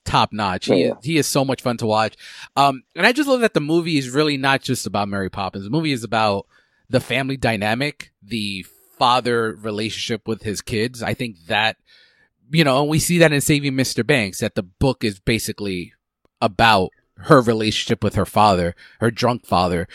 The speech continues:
Speaker 1: So in this aspect, it's about a businessman that cares more about work than his kids. And it takes Mary coming down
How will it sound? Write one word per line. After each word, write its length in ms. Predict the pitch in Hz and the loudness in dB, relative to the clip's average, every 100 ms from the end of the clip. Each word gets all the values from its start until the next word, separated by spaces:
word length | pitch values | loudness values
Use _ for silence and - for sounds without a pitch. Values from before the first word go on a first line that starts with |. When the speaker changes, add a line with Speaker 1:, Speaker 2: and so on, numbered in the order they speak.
| - | -14
Speaker 1:
So 440 | - 143 123 110 104 98 _ _ _ _ _ _ _ - 160 | 2 8 10 10 6 2 _ _ _ _ _ _ _ -2 2
in 120 | 135 | 6
this 240 | 160 - | 8 10
aspect, 520 | 131 127 - 117 - | 8 8 4 -2 -2
it's 120 | - 101 | -6 0
about 420 | 110 113 113 - - | 8 10 8 4 0
a 120 | 131 | 4
businessman 800 | 120 156 131 131 - 117 104 95 | 10 12 12 10 6 8 8 8
that 140 | 98 | 6
cares 260 | - 117 104 | 8 8 8
more 180 | 110 110 | 10 10
about 380 | 113 110 92 107 | 10 8 8 10
work 340 | 117 123 - - - - | 12 12 8 -14 -14 -14
than 920 | - - 110 117 113 113 113 107 104 - _ - | -12 -4 10 12 12 12 10 6 0 -6 _ 2
his 220 | - 139 | 8 8
kids. 400 | - 185 151 104 | 12 12 12 12
And 100 | 101 | 10
it 80 | 101 | 10
takes 240 | - 127 - | 10 8 6
Mary 380 | 113 120 120 113 | -4 -2 -2 -4
coming 560 | - 120 117 107 101 | -6 -4 -4 -6 -8
down 520 | 101 127 123 117 107 | -2 0 0 0 -4